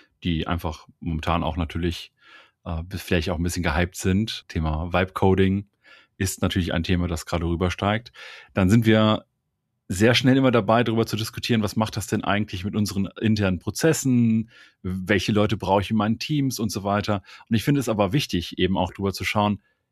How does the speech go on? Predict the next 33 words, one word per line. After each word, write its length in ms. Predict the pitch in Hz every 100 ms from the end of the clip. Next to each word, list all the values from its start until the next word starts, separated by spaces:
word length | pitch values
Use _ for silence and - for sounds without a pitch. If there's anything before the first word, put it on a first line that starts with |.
| _
ja, 160 | - 95
die 100 | 90
Menschen, 300 | 92 269 147
die 60 | 110
da 60 |
draußen 380 | 104 98 87 82
sind, 200 | - 92
die 80 | 87
unsere 260 | 92 -
Produkte 380 | 90 - - -
am 100 | 104
Ende 180 | 82 104
ja 140 | 104
benutzen 440 | 98 101 101 - 101
sollen 580 | 90 95 87 80 - 104
oder 300 | 92 87 85
hoffentlich 460 | 104 - 87 92 101
werden, 360 | 98 90 82 - - - - _ _ _ _ _ _ _ -
die 160 | 107
kriegen 260 | - 143 139
auf 260 | 117 117 -
einmal 300 | - 98 117
überall 440 | 123 110 104 92 104
verschiedene 340 | - 95 104
Produkte 380 | 104 101 98 -
ab. 200 | - -
Und 140 | -
ich 140 | 95 -
kann 140 | 143
mir 60 | 160
das 160 | 123
gut 120 | - 117
vorstellen, 480 | 190 - 156 147